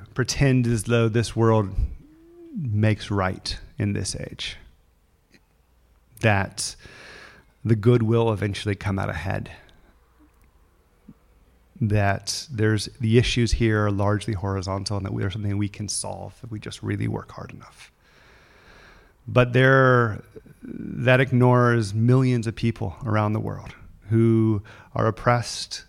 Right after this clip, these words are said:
and will be oppressed pretty much until they die.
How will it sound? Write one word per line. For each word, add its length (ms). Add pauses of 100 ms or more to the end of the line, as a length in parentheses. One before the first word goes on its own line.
(280)
and 220
will 160
be 120
oppressed 680 (2250)
pretty 160
much 220
until 280
they 140
die. 320